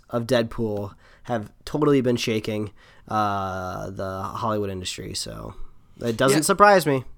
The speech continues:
Speaker 2: So, um, it was always, uh, I think The Rock always wanted to play, uh, Lobo,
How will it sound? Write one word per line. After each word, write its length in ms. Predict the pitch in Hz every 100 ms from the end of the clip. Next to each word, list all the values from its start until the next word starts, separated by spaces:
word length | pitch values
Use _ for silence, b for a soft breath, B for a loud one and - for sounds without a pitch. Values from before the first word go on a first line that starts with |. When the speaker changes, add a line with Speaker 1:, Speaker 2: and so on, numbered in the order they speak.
| - _ -
Speaker 2:
So, 340 | - 185 151
um, 280 | 147 147 139
it 60 | -
was 100 | 151
always, 260 | 226 240 - -
uh, 380 | 143 135 127 - - _ - - -
I 60 | 135
think 240 | 226 208
The 100 | 131
Rock 560 | 113 113 117 180 - - - - -
always 280 | 151 156
wanted 320 | 143 151 156 -
to 100 | 151
play, 560 | - 156 151 156 151
uh, 340 | - 127 127 127 - - -
Lobo, 600 | 131 127 135 156 185 196